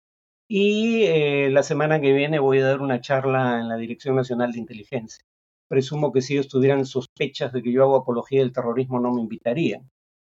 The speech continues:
Y presumo que ellos están mejor informados que gente como Eddie Fleischmann, que fue, sí, el comentarista deportivo, que fue una de las personas que me atacó. En cuanto a mi participación en esta marcha, vean el video que creo que está disponible en redes sociales. Yo no lo he visto, pero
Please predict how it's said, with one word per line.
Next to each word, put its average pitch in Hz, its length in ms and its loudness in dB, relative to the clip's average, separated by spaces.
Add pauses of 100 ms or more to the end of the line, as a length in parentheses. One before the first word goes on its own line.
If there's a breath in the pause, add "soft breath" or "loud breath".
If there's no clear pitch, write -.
Y 131 220 2
presumo 165 420 2
que 180 80 -2
ellos 160 140 -6
están 160 220 -2
mejor 151 280 2
informados 135 680 0
que 117 100 -12
gente 131 380 -2
como 131 540 0 (420)
Eddie 127 240 2
Fleischmann, 127 640 2
que 117 100 -8
fue, 139 420 0
sí, 156 160 -4
el - 120 -2
comentarista 127 540 0
deportivo, 139 640 0
que 123 100 -2
fue 135 200 0
una 135 120 2
de 127 60 0
las 123 180 -2
personas 127 500 -4
que 120 160 -12
me 117 120 -8
atacó. 135 440 0 (600)
En 175 180 -4
cuanto 190 480 2
a 185 80 4
mi 185 140 -2
participación 185 800 -2
en 202 80 8
esta 196 280 2
marcha, 165 600 0 (800)
vean 262 240 2
el 196 100 6
video 170 400 6
que 135 120 -10
creo 165 220 2
que 139 80 -2
está 135 160 0
disponible 151 520 0
en 127 100 0
redes 147 260 -2
sociales. 135 600 0
Yo 131 140 0
no 139 120 0
lo 139 100 0
he 151 60 -4
visto, 156 420 -6
pero 120 260 -4